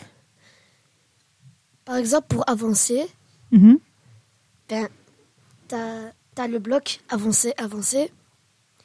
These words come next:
Speaker 1: Et puis là, t'as, euh, un petit, euh, cadre où noter le chiffre, combien, combien de fois il va avancer.
Speaker 2: Ok.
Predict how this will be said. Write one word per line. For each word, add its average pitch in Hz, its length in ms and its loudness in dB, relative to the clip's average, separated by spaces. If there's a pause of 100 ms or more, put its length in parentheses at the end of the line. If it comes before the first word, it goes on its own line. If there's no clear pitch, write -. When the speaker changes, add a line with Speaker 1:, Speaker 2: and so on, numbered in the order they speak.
(280)
Speaker 1:
Et 240 80 -8
puis 285 240 -4
là, 285 260 -2 (440)
t'as, 247 220 -4
euh, 208 320 -4 (560)
un 240 80 -2
petit, 277 440 -2
euh, 208 540 -4 (220)
cadre 269 360 -4 (460)
où 262 160 0
noter 247 380 0
le 247 80 -2
chiffre, - 420 -4 (340)
combien, 262 360 2 (340)
combien 262 340 2
de 262 60 -2
fois 285 160 2
il 247 80 0
va 226 140 -2
avancer. 202 360 -6 (1800)
Speaker 2:
Ok. 302 160 4